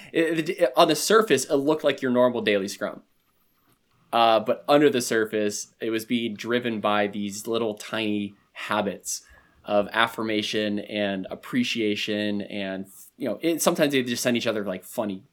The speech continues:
jokes, but it always happened literally within thirty seconds of, of the daily scrum ending. Uh, yeah, and we got, we heard back, like, "Yeah, the Daily Scrum's, like, our favorite meeting." Like, that is the first time in my career I've ever heard a group of engineers say that they enjoy,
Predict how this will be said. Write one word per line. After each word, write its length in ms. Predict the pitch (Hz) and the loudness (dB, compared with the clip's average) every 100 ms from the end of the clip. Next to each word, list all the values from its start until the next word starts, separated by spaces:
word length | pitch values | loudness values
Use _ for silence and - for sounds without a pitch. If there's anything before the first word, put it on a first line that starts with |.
| _ _ 196 | _ _ -10
jokes, 340 | - 131 127 | 2 4 4
but 220 | - 113 - - | 0 -4 -4 -6
it 200 | 135 - | -4 -2
always 360 | - 123 123 120 | 4 4 4 0
happened 440 | 113 107 107 104 - _ | -2 -4 -6 -8 -10 _
literally 400 | - 143 151 135 | -2 4 6 6
within 220 | 123 120 | 4 0
thirty 260 | 110 117 110 | -2 -2 -2
seconds 360 | 104 107 104 104 | 0 0 0 -6
of, 160 | 98 - | -8 -8
of 160 | 113 104 | -8 -6
the 140 | 107 | -8
daily 280 | 104 107 107 | -2 0 0
scrum 260 | - 104 | -4 -4
ending. 320 | 101 98 92 95 _ _ _ _ _ - | -2 -2 -4 -8 _ _ _ _ _ -6
Uh, 380 | 208 202 98 98 - _ _ _ _ _ - | -2 2 0 -2 -8 _ _ _ _ _ -2
yeah, 160 | 127 | 2
and 100 | 127 | 2
we 80 | 104 | 2
got, 180 | 110 - | -2 -4
we 160 | 110 110 | -4 -2
heard 220 | 117 107 | -2 -2
back, 260 | 107 113 | -2 -2
like, 220 | 104 98 104 | -2 -8 -6
"Yeah, 180 | - | -6
the 60 | 147 | -4
Daily 180 | 117 156 | -6 -6
Scrum's, 280 | - 139 139 | -6 -8 -8
like, 140 | 123 | -8
our 80 | 107 | -8
favorite 360 | - 123 120 | -6 -4 -4
meeting." 240 | - 123 117 | -6 -6 -8
Like, 140 | - - _ _ | -12 -18 _ _
that 140 | - 117 | 0 0
is 120 | 123 | 0
the 120 | 90 - | -4 -6
first 220 | - 113 - | 0 0 0
time 120 | 113 | -2
in 60 | |
my 120 | 104 101 | -2 -2
career 300 | - 101 101 | 0 0 2
I've 120 | 104 | 2
ever 160 | 101 | 0
heard 140 | 95 101 | 0 -2
a 40 | |
group 220 | 95 101 | -2 -4
of 80 | 101 | -2
engineers 360 | 104 98 98 101 | -4 -2 -6 -6
say 100 | 95 | -8
that 140 | 95 | -6
they 140 | 95 98 | -6 -6
enjoy, 480 | 98 101 98 95 | -6 -4 -4 -4